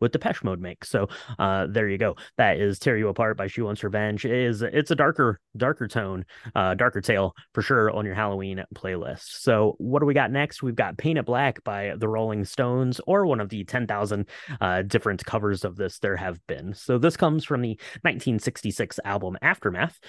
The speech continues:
Mick Jagger and Keith Richards spin a haunting tale of grief, loss, and a funeral of a girlfriend.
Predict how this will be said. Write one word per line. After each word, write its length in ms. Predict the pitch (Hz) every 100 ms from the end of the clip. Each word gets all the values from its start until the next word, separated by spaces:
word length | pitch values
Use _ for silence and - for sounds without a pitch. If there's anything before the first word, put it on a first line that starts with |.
| - - 113
Mick 140 | -
Jagger 340 | 131 104 101
and 120 | 95 98
Keith 220 | 113 -
Richards 400 | 107 113 98 -
spin 320 | - 190 127
a 140 | 101
haunting 380 | 92 220 196 113
tale 260 | 107 104 92
of 100 | 101
grief, 400 | 131 165 - - -
loss, 460 | 92 123 165 - -
and 140 | 101
a 80 | 90
funeral 520 | - 175 147 98 107
of 280 | - 104 107
a 260 | 101 104 107
girlfriend. 640 | 95 113 - 85 85